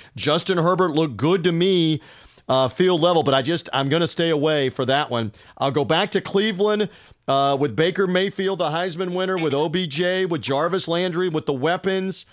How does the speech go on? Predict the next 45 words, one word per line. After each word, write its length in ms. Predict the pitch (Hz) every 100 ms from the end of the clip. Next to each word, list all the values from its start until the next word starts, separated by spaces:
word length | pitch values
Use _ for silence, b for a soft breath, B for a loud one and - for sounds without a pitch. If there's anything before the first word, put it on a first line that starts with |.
| b -
against 380 | 135 165 180 190
Indianapolis. 720 | 180 175 170 170 170 170 -
I'll 140 | 139 143
take 320 | - 180 -
that 240 | 175 170
point 260 | - 175 147
and 120 | 143
a 40 |
half. 160 | 156 151
I 120 | 143
think 160 | 151 147
Cleveland 380 | 160 156 151 127
can 200 | 123 120
win 160 | 165
that 240 | 160 160 143
game. 340 | 143 143 135 b b b
That 300 | 98 131 147
will 100 | 165
be 140 | 151 151
my 240 | 147 147
underdog 460 | 143 139 127 123 -
play 420 | 135 127 120 110 b b b
here 260 | - 151 143
for 100 | 131
Three 160 | 143 139
Dog 220 | 127 110
Thursday 340 | 127 120 113
purposes. 560 | - 147 127 - 110 - _ _ _ _ _ -
Brian, 220 | 123 156 151
did 100 | 143
you 100 | 147
have 100 | 143
anything 340 | 170 165 147
else 220 | 151 151
to 200 | 156 131
add 280 | 135 147 147
in 80 | 135
the 180 | 131 135
N 100 | 143
F 220 | 127 -
L? 400 | 143 131 117 110 b b
I 120 | - 135
know 120 | 143
your 200 | 139 131
Falcons 640 | - 151 165 165 147 -